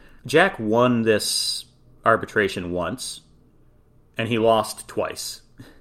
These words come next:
In this case, in nineteen ninety-four, he asked for six point five million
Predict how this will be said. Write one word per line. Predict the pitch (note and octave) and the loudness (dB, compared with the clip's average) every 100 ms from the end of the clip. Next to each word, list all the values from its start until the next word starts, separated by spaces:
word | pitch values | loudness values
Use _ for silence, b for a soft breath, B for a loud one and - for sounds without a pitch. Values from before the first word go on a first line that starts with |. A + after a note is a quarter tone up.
| _ B B B2 | _ B B -2
In | B2+ | 0
this | D#3 F#3+ | 2 2
case, | F3+ D#3 | 2 2
in | D3 | 4
nineteen | C3 B2+ C3+ | 4 4 2
ninety-four, | B2 G#2+ G#2+ D#3+ C3+ A2+ | 2 2 2 6 6 6
he | B2+ A#2+ | 2 2
asked | A#2 A2+ - | 2 0 -4
for | A2+ | -6
six | - - - | -2 -4 -4
point | - C#3 A2+ | -4 -2 0
five | - A2 G#2 | 2 4 2
million | G#2 F#2 F#2+ A#2 | 0 -4 -2 -6